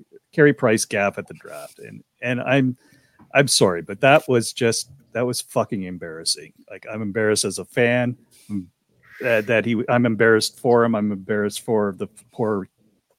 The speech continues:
Reinbacher kid. Price was invited to do one thing, show up on stage and say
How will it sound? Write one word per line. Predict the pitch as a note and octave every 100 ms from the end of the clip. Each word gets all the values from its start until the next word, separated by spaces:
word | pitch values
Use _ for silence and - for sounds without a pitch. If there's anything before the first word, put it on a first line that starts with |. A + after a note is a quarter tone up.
| _ -
Reinbacher | A2+ A#2+ G2+ F2 G2
kid. | - F2+ E2+ _ _ _ _ _
Price | C#3+ D3
was | E3+ C3
invited | B2 A#2+ B2+ A#2+
to | A2
do | F#2+ A#2 A#2+ A2
one | G#2 G#2 B2+ G#2
thing, | B2+ A2+ F#2+
show | - - C3+
up | C3
on | B2+ A2
stage | - C3 B2 A#2+ G#2
and | F2+
say | - C3 A2+